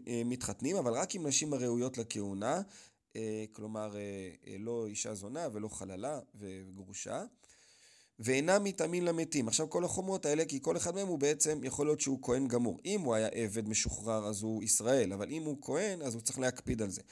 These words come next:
אינם מטמאים למתים, ואם נטמאו, אינם סופגים את הארבעים, כי מספק לא מלקים. ואינם אוכלים בתרומה, כי הם יכול להיות שהם בכלל לא כהן. ואחד, כל אחד מהם יכול להיות שהוא לא כהן. "ואם אכלו, אינם משלמים קרן וחומש", כלומר,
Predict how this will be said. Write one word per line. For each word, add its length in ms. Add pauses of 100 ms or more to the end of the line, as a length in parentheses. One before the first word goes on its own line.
(240)
אינם 260
מטמאים 300
למתים, 460
ואם 200
נטמאו, 460
אינם 220
סופגים 400
את 120
הארבעים, 560
כי 120
מספק 680
לא 120
מלקים. 460 (680)
ואינם 380
אוכלים 340
בתרומה, 540 (300)
כי 340
הם 220 (340)
יכול 200
להיות 200
שהם 320
בכלל 320
לא 140
כהן. 300 (540)
ואחד, 580 (280)
כל 140
אחד 200
מהם 120
יכול 200
להיות 100
שהוא 140
לא 120
כהן. 160 (260)
"ואם 220
אכלו, 260
אינם 200
משלמים 320
קרן 340
וחומש", 360
כלומר, 240